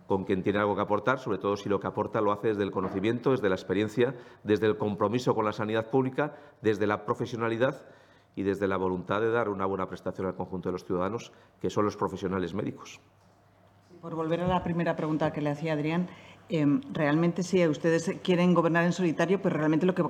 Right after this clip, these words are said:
Speaker 2: quiere-, lo que le-, que podrían gobernar es en minoría. Y no sé, después de la experiencia de los últimos dos años, si les seguiría compensando gobernar en minoría sin, sin una, sin un acuerdo de gobierno.
Speaker 1: Vamos a dejar a los partidos políticos que avancen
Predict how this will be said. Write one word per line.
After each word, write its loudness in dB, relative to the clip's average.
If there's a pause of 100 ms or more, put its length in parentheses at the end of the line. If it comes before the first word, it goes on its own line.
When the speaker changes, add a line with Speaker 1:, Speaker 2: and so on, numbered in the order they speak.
(120)
Speaker 2:
quiere-, 2
lo -2
que -2
le-, 2
que -6
podrían 2
gobernar 4
es -2
en 2
minoría. 2
Y -2
no 2
sé, 0
después -2
de 2
la 4
experiencia 0
de 2
los -2
últimos 2
dos 0
años, 0 (420)
si 2
les 4
seguiría 2
compensando 0
gobernar 2
en 4
minoría 2
sin, 2
sin 2
una, 4
sin 0
un 4
acuerdo 0
de 0
gobierno. 0 (800)
Speaker 1:
Vamos 2
a 2
dejar -2
a 2
los -2
partidos -4
políticos -2
que -8
avancen -4